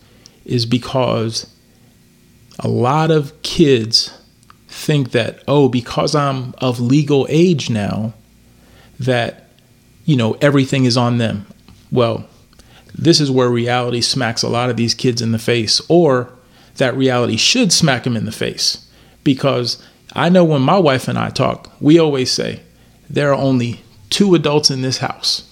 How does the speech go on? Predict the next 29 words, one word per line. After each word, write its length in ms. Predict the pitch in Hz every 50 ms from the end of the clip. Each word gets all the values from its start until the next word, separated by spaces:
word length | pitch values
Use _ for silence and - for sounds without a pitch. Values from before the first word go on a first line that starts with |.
| _ _ _ _ _ _ _ _ - -
period. 460 | - - 175 156 131 117 - - - - -
I 100 | - 143
don't 160 | 170 156 -
care 140 | - 139 127
how 180 | 120 143 160 151
old 200 | 139 127 117 113
you 120 | 123 123
are, 140 | - 110 110 - _ _ _ _ -
two 200 | - - 185 160
adults, 460 | 143 - 107 - - - - - - - _ _ _ _ _ _ _ _ _ _ - - -
her 260 | - - - 143 156
and 100 | 156 151
I." 220 | 127 107 80 - - - _ _ _ _ _ _ _ _ - _ _ _ - - - -
So 480 | - - - 143 123 120 123 120 117 - - _ _ _ _ _ _ _ _ _ _ -
if 320 | - 131 117 110 - - - _ _ - _ _ _ _ _ _ -
mom 300 | 113 123 139 180 208 190
and 120 | 160 143
dad 420 | 135 147 170 175 151 131 127 - - - - _ _ _ _ _ -
are 160 | - - 113 110
funding 480 | - - - 180 185 175 135 127 127
something, 480 | 117 143 139 135 120 - - 120 110 110 - - _ - - - _ - -
guess 300 | 120 131 143 170 - -
what 180 | 175 170 170 170
comes 300 | - - 175 170 160 156
along 580 | 160 156 147 139 135 131 123 120 120 120 113 - - - - -
with 180 | 139 135 127 -
that 220 | 131 120 - -
funding? 420 | - - 143 135 120 107 92 107 - - - - _ _ _ _ _ _ - _ _ _ _ _ _ _ _ - - - -
Accountability. 1040 | 127 123 - - - - 127 123 131 131 127 123 120 127 123 117 110 101 98 - -